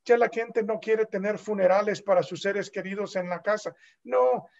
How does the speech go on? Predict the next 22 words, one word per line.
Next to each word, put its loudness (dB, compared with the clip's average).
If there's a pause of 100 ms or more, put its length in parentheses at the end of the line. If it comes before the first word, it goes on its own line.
(120)
ahí 0
solo 0
en -4
la, 2
en -2
la 2
funeraria 0
y, -2
y -8
directo -4
al, -4
al, -6
al, -8
al -2
cementerio. -2 (680)
Y -4
directo 0
al -2
cementerio. -6 (220)
O 0
mejor 0
aún, 2